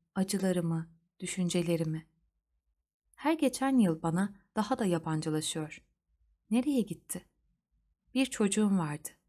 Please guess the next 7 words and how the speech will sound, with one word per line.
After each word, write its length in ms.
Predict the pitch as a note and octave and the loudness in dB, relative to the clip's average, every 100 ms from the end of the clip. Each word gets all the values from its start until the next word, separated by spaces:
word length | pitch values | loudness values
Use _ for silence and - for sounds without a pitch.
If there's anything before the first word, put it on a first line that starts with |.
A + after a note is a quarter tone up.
| _ _ | _ _
Büyüyüp 340 | G#3 G#3 A3 A3 | 4 4 4 2
serpildi. 680 | - F3+ F3 F3+ D#3+ D#3+ - _ _ _ - | 0 -2 -4 -4 -4 -6 -12 _ _ _ -4
Sandım 420 | - A#3+ D4+ D#4+ | 2 4 4 2
ki 100 | A#3 | 0
yeniden 400 | G#3+ C4 B3 B3 | 2 2 2 2
yaşamaya 560 | A#3 A3+ A3+ A3+ A3+ | 2 2 0 2 2
başlayacağım. 580 | G3 F3 - D#3+ D#3+ D#3 | 0 -4 -4 -6 -6 -8